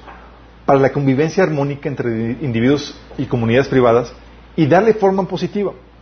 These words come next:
En términos legales, cuando hablo de darle, se habla de darle por-, forma po-, positiva, se habla de registrarlo y ejecutarlo.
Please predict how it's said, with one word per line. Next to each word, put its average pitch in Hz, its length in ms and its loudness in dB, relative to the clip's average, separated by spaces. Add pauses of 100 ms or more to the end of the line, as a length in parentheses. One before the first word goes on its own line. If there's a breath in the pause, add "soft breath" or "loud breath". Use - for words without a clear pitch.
(520 loud breath)
En 139 100 0
términos 240 380 6
legales, 180 300 2
cuando 156 200 0
hablo 156 220 2
de 165 120 0
darle, 165 300 0 (220)
se 156 100 -2
habla 143 160 2
de 156 140 2
darle 147 240 0
por-, 160 420 -2
forma 151 220 -6
po-, 151 240 -12 (140)
positiva, 135 420 -2
se 135 140 0 (100)
habla 135 220 4
de 135 100 6 (160)
registrarlo 135 720 2
y 143 80 -8
ejecutarlo. 120 460 -2